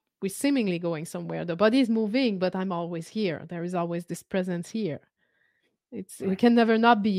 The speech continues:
Speaker 1: here. <laughs> Yeah, it's, uh,
Speaker 2: Right, yeah.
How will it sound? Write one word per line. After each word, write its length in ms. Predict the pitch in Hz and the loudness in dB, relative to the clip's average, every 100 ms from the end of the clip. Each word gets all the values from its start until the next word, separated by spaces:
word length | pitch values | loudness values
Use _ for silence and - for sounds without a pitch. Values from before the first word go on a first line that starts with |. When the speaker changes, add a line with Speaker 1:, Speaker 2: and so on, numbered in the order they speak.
| 170 | 0
Speaker 1:
here. 240 | 139 - _ - - | -4 -10 _ -18 -8
<laughs> 100 | 208 - _ _ _ _ _ _ _ _ _ _ _ - - _ _ _ _ _ _ _ _ _ _ _ _ _ _ _ _ _ _ - _ _ _ _ _ _ _ _ _ _ _ _ 208 | -8 -8 _ _ _ _ _ _ _ _ _ _ _ -20 -20 _ _ _ _ _ _ _ _ _ _ _ _ _ _ _ _ _ _ -20 _ _ _ _ _ _ _ _ _ _ _ _ -6
Yeah, 280 | 196 185 | -2 -2
it's, 260 | 180 - - | -4 -8 -8
uh, 480 | 190 185 170 - 202 196 _ _ _ - - _ - | -6 -6 -8 -8 -10 -14 _ _ _ -20 -20 _ -14
Speaker 2:
Right, 280 | 117 110 107 _ _ | -12 -12 -14 _ _
yeah. 280 | 113 110 | -10 -10